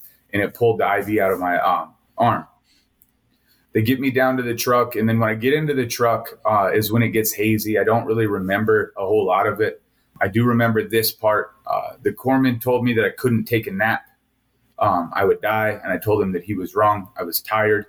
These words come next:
I just needed to take a nap and I'd be okay. And, uh, he told me that no, if I did nap, I would in fact die. So anytime that my eyes closed, I was violently and viciously slapped awake,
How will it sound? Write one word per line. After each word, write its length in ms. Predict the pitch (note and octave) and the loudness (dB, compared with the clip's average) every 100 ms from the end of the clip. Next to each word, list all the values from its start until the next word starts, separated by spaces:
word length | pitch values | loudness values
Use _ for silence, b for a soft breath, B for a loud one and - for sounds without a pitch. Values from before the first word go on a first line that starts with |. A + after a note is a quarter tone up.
| _ | _
I 60 | F#2 | -16
just 200 | F2 - | -14 -8
needed 180 | G2 F2 | -6 -8
to 40 | - | -4
take 200 | A2+ - | -4 -4
a 40 | |
nap 320 | F2+ G2 G2+ G2 | -4 -2 -2 -4
and 100 | F#2 | -6
I'd 100 | F2 | 0
be 120 | F2+ F2 | 0 0
okay. 260 | - A2+ A2+ _ _ _ _ _ _ _ _ - | -2 -4 -4 _ _ _ _ _ _ _ _ -4
And, 300 | A#2 A2+ A2 | 0 2 2
uh, 420 | G#2+ G2 F2 E2 - - | 2 2 0 -4 -12 -2
he 160 | A2+ A2+ | -2 2
told 220 | A2+ A2 | 0 0
me 60 | G2 | -6
that 140 | F2+ | -4
no, 340 | D3 C3+ B2 - - - | 0 2 0 -8 -16 -8
if 180 | G2 - | -6 -4
I 40 | |
did 220 | F2+ A#2+ | 0 0
nap, 280 | G#2+ G#2 - | 2 0 0
I 20 | |
would 160 | G2 G2+ | 0 0
in 120 | F#2+ | 0
fact 400 | - A2 G2+ - | 0 0 -2 -4
die. 280 | G2 F#2 F2+ | 0 0 0
So 180 | - G#2 | 0 2
anytime 400 | A#2+ A2+ A2+ G#2+ | 0 0 -2 0
that 60 | |
my 200 | G2 F#2 G2 | -2 -2 0
eyes 180 | G#2+ G2+ | 0 -2
closed, 500 | - G2+ F#2+ F#2+ - B B B | -2 0 2 0 -8 B B B
I 40 | G2 | -2
was 180 | G2 G2 | -2 -4
violently 720 | F#2+ B2+ D#3+ D3+ A2 A#2 A2 | -2 -2 0 -2 -2 -2 0
and 160 | G#2+ | 0
viciously 560 | - B2+ - A2 A2 G#2+ | 0 0 0 -2 0 0
slapped 440 | - A2 G2 - | 0 0 0 -2
awake, 460 | F#2 F#2 E2 - | -2 0 -4 -8